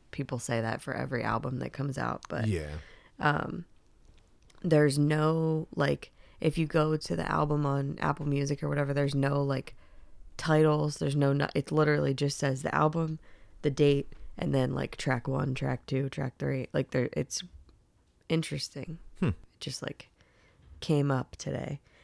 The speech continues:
Speaker 1: And then they re-announced, or they announced the rescheduled dates for the tour that they were going to go on for their last album,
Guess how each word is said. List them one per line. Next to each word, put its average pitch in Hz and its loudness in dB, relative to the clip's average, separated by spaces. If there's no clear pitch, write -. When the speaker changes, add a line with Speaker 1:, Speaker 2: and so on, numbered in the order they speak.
Speaker 1:
And 151 2
then 143 2
they 139 2
re-announced, 139 -2
or 143 4
they 135 0
announced 131 -2
the - -2
rescheduled 139 0
dates 143 0
for 175 -4
the 131 -4
tour 143 -4
that 127 -6
they 143 -2
were 143 -2
going 139 0
to 151 -4
go 139 0
on 131 0
for 139 -2
their - 2
last 180 4
album, 139 0